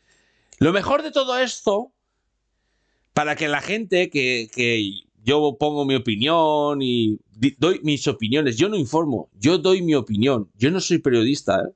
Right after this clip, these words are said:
Yo no informo. Para toda esa gente que oiga esto y diga, "No, es que informas mal", yo no informo, perdona. Si quieres informar, te vas a los periodistas y que te informen. Aquí doy mi opinión.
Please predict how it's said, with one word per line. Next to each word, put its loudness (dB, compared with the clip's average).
Yo 0
no 0
informo. -2
Para -2
toda 4
esa -4
gente -2
que 0
oiga 2
esto -4
y 6
diga, 2
"No, 0
es -4
que 0
informas -2
mal", -2
yo 4
no 2
informo, 0
perdona. 0
Si -4
quieres 0
informar, 0
te 0
vas 0
a 0
los 2
periodistas 2
y 0
que -2
te -4
informen. -2
Aquí -2
doy 4
mi 0
opinión. 0